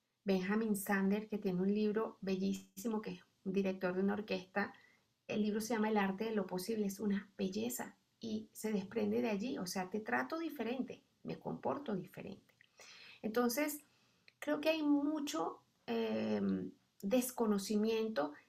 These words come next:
de que tenemos recursos que no necesariamente vienen de lo más académico,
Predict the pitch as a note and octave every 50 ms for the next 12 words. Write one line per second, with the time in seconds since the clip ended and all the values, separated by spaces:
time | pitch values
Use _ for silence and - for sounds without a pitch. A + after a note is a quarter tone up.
0 | _ - - A#3+ A#3+ A#3 B3 A#3+ - A#3+ A3+ A3 A3+ A#3 C#4+ C#4+ C#4+ D#4+ D4 -
1 | C4 C4 B3+ A#3+ - C4+ C4+ C#4 C#4 - - _ _ _ _ _ _ _ _ -
2 | - A#3 A3+ A3+ A3 A3+ B3+ C#4 C#4+ D4+ C#4+ C4+ A#3 A3+ A3+ A#3 A#3 A#3+ A#3+ A#3+
3 | B3 A#3+ B3 A#3+ A3 A#3 B3 A#3+ A#3 G#3+ G3+ F#3+ F#3 F#3+ G3+ A3+ - - - G3
4 | F#3+ F#3+ F3+ F3 F3+ F#3 - C#4+